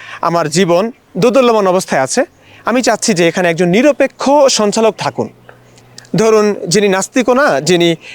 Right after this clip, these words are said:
উম, খুব বেশি ধার্মিকও না। খুব বেশি ধার্মিক হলে সে যেভাবেই হোক ইসলামটার কথাই বলবে। সে যত, আহ, যুক্তি দেই না কেন আমি, যত রেফারেন্স টানি না কেন,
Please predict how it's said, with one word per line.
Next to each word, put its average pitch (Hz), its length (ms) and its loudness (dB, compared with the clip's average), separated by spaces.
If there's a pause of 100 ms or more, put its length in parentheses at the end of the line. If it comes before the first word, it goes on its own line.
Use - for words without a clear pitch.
(160)
উম, 170 180 2
খুব 214 220 -4
বেশি 220 220 0
ধার্মিকও 175 440 0
না। 120 180 -4 (160)
খুব - 120 -2
বেশি 262 220 0
ধার্মিক 226 380 0
হলে 233 260 2 (360)
সে 220 480 2
যেভাবেই 233 380 2
হোক 254 180 0
ইসলামটার 240 560 0 (320)
কথাই 226 260 0
বলবে। 139 300 0
সে - 180 -2 (680)
যত, 175 340 0
আহ, 294 720 2
যুক্তি 220 340 0
দেই 226 140 2
না 220 100 0
কেন 202 140 -2
আমি, 175 340 -2 (460)
যত 185 200 0
রেফারেন্স 220 460 0
টানি 208 220 0
না 220 180 0
কেন, 185 260 -2